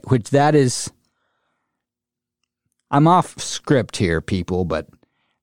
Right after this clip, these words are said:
this just, it is just unbelievable. It is unbelievable. Wash your truck, brush your teeth, take a shower, wear clothes that don't look like that you've been wearing them for a week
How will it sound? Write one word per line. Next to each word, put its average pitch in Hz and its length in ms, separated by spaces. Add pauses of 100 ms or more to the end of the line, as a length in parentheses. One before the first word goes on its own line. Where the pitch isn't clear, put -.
this 139 260
just, 151 400 (380)
it - 280
is 233 260
just 240 260
unbelievable. 220 920 (320)
It 196 200
is 220 220 (300)
unbelievable. 156 1900 (840)
Wash 131 380
your 202 60
truck, 165 460 (260)
brush 127 280
your 175 80
teeth, 135 540 (120)
take 147 220
a 160 80
shower, 123 640 (600)
wear 156 480
clothes 165 480
that 123 120
don't 135 200
look 139 100
like 139 140
that 131 160
you've 131 100
been 127 160
wearing 143 280
them 131 120
for 127 240
a 110 80
week 117 300